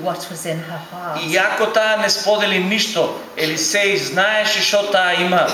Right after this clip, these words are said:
Speaker 2: копнеш во своето срце.
Speaker 1: He knows that God is able to do far more than we are able to ask or think.
Speaker 2: Запомнете го, тоа е Ефесјани три дваесет, кај што вика: "Бог може да направи многу повеќе од колку што ние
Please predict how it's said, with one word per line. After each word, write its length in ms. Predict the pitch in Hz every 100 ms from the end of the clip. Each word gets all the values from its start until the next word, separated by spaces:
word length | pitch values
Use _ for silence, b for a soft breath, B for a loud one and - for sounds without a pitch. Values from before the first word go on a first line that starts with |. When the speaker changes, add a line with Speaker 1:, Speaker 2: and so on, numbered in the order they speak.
| - - -
Speaker 2:
копнеш 440 | 220 220 190 160
во 100 | 156
своето 360 | - 165 156 156
срце. 440 | - 139 - 107 - - B B B 269
Speaker 1:
He 80 |
knows 320 | 277 285 294 285
that 240 | 247 -
God 360 | 262 311 349 349
is 140 | -
able 340 | 262 254 247
to 140 | 262 240
do 260 | 226 226
far 640 | 208 - 302 330 339 349 320
more 420 | 269 233 165 170 -
than 220 | 208 208
we 180 | 240 277
are 180 | 254 214
able 300 | 190 185 180 180
to 60 | 190 -
ask 460 | 214 220 - - 233
or 80 | 190 -
think. 240 | 202 170 147 - -
Speaker 2:
Запомнете 600 | 170 147 190 190 - 151
го, 80 |
тоа 240 | 139 180 180
е 260 | 170 156 165
Ефесјани 560 | 165 - - 170 165
три 140 | 160 160
дваесет, 560 | 160 170 170 160 156
кај 100 | 160
што 160 | 151 156
вика: 280 | 165 165 151 - 165
"Бог 300 | 196 196 196 - - 151
може 400 | 180 202 202 185
да 80 | 170
направи 640 | 160 - 185 185 185 175
многу 580 | 165 175 202 208 202 202
повеќе 380 | 196 190 190
од 180 | 170 -
колку 320 | 180 185 185
што 180 | 180 170
ние 380 | 160 175 170